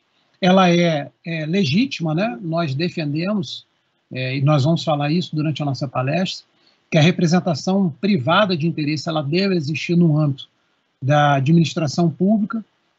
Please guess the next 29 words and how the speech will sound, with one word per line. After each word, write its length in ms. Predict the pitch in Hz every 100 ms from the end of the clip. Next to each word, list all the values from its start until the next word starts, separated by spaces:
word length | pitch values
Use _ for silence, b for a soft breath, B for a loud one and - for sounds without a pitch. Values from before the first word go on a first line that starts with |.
| _
é, 240 | 131 131 143
em 60 |
virtude 400 | 135 131 185 147
do 60 | 131
seu 200 | - 175
caráter 500 | 165 156 170 170 139
democrático, 760 | 151 147 131 165 196 190 185 165
em 60 |
virtude 300 | 139 123 170
do 40 | 135
seu 140 | 165
caráter 340 | 156 151 143
legítimo, 560 | 170 196 156 196 - 208 _ _ _ _
mas 180 | 185 196
que 100 | 240
ela 120 | 233
siga 400 | - 208 214 208
algumas 420 | 214 170 214 185
regras 440 | 139 175 180 196 -
para 220 | - 285
que 340 | - 175 190 - _ _
o 100 | 185
interesse 420 | 202 185 196 -
público 480 | 143 175 180 160 185
venha 300 | 139 165 165
sempre 540 | - 156 151 139 175 - _ _ -
em 120 | 180
primeiro 400 | 180 156 160 165
lugar. 380 | 185 143 107